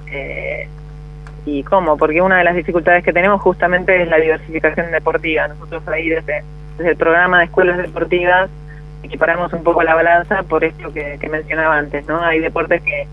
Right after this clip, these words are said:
no tienen un esquema de desarrollo tan grande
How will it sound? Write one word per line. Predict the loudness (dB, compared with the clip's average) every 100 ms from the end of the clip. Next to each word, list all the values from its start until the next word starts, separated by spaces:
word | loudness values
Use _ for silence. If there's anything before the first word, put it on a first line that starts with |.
| -16 -16 -6
no | -2 2
tienen | 2 4 2 0
un | -4
esquema | -4 0 2 2
de |
desarrollo | 2 -2 -4 -2 0
tan | 0 2
grande | 2 2 2 2